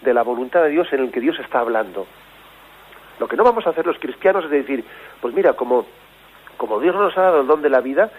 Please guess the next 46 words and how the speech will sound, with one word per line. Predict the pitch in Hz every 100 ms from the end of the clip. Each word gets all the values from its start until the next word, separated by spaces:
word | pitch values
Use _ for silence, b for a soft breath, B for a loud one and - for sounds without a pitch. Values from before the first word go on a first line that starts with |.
| B B
y | 123
como | 120 123
además | 123 180 165
la | 135
medicina | 131 123 175
no | 147
ha | 147
podido | 135 135 135
sanar | 123 135 147 - B B B B
esta | 131 135
enfermedad, | 131 - 120 127 196 214 - B B B -
eh, | 165
pues | - 120 - - 107
vamos | 196 226
a | 220
ir | 214
a |
fabricar | - 190 143 135 165
la | 156 131
vida. | 95 87 - _ b b b b -
Y |
si | - 127
Dios | 208 208
no |
me | 185
da, | 180 156 156 -
si | 131
Dios | 180
no | 180
me |
ha | 156
dado | 147
un | 202
hijo, | -
pues | 160 131
voy | 160 185
yo | 190
y | 180
lo | 151
fabrico | - 123 156 151
en | 131
un |
laboratorio, | 127 123 127 120 117 117
aunque | 117 123
no | 147
sea". | - 147